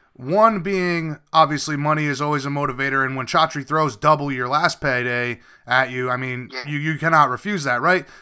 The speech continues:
Speaker 1: But also,
Speaker 2: Yes.
Speaker 1: you seem to be a bigger star in the Asian markets, right? And one championship has those markets on lockdown.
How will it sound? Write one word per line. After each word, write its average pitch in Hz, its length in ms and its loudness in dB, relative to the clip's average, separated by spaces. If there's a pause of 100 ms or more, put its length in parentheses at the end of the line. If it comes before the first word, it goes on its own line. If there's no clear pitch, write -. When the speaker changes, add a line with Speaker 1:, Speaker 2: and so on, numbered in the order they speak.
Speaker 1:
But 165 120 0
also, 185 600 4 (100)
Speaker 2:
Yes. 123 160 -12
Speaker 1:
you 226 140 2
seem 277 260 2
to 226 100 -8
be 208 160 -2
a 175 60 2
bigger 165 260 2
star 165 340 4
in 147 60 2
the 156 140 0
Asian 147 300 -2
markets, 143 420 2
right? 143 220 2
And 131 160 -6
one 196 140 2
championship 165 640 -2
has 135 260 0
those 131 180 -6
markets 135 440 -2 (240)
on 131 280 -2
lockdown. 101 640 0